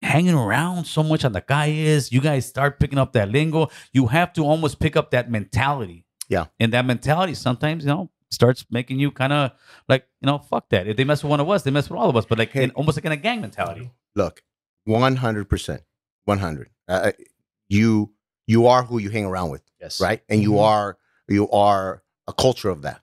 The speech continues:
Speaker 2: Okay. Um, in order to be the best deputy or the best gang deputy,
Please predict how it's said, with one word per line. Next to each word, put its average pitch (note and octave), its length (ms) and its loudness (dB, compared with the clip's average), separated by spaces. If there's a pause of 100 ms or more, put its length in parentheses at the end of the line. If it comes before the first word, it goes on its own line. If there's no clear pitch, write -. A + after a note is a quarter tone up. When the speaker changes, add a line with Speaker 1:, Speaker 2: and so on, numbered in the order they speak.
(140)
Speaker 2:
Okay. G2 300 -2 (340)
Um, F#2 360 -2
in G#2 260 0
order B2 280 4
to - 220 -8
be A2 220 0
the G2+ 140 -2
best G2+ 280 -2
deputy G2+ 480 -2
or F#2+ 160 0
the F2 100 -2
best F#2+ 300 -2
gang G#2 240 -2
deputy, F2+ 460 -4